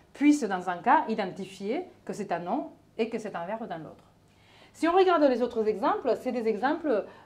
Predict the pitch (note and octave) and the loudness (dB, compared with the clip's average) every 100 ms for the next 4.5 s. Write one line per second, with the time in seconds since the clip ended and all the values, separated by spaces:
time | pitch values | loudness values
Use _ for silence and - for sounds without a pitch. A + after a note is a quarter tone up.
0 | - G3+ F#3+ F#3 F3+ - B3 D4 F#4 C#4 | -6 0 2 2 -2 -4 0 2 2 0
1 | A3+ A3+ G3+ G3+ G3+ D#4+ D#4 G3 - D#4 | 0 0 -2 -6 -4 -4 -4 -6 -6 -4
2 | B3+ - G#3+ G3 F#3 C#4 E4+ F4+ - - | -4 -6 -8 -8 -4 -2 0 -2 -8 -4
3 | G3+ G#3 A#3+ C#4 A3+ B3 D4+ C4+ - D3 | -2 0 0 0 0 0 2 0 -2 -6
4 | A3 A3+ G#3+ - | -8 -6 -8 -10